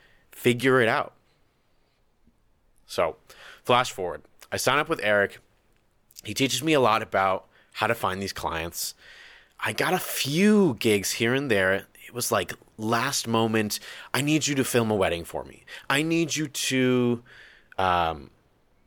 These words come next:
to do a music video for me." There's, like, these little things that popped up here and there, and it was, like, enough for me to be like, "Okay, I can pay this guy for this mentorship, and I can also cover these bills." Thank God I don't have loans coming in.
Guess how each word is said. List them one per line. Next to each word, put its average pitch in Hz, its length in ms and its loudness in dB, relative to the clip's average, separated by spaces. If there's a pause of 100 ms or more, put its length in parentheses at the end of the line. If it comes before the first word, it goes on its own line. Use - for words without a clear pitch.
(480)
to 117 100 -2
do 127 180 2
a 147 40 2
music 185 440 2
video 95 280 -2
for 82 260 -8
me." 82 160 -10
There's, 156 400 -2
like, 165 300 -6 (300)
these 156 200 -2
little 127 300 6
things 113 360 -2
that 110 200 -2
popped 104 260 -2
up 107 140 -2
here 110 180 0
and 107 160 0
there, 98 160 2
and 107 80 0
it 110 60 -4
was, 107 120 -4
like, 107 200 0 (120)
enough 107 640 -4
for 107 220 -2
me 101 200 -4
to 101 120 -4
be 92 220 -4
like, 87 340 -4
"Okay, - 240 -6
I 104 100 0
can 160 160 -2
pay 104 200 0
this 95 180 -2
guy 87 180 -4
for - 140 -10
this 87 140 -6
mentorship, 82 640 -10 (420)
and 104 140 0
I 92 40 0
can 92 140 -4
also 85 340 -4
cover 80 380 -8
these 78 460 -12 (340)
bills." - 500 -6 (140)
Thank 92 300 -6
God 127 400 2
I 113 140 -2
don't 113 420 -2
have 101 320 -2
loans 98 420 -2
coming 92 580 -4
in. 78 360 -6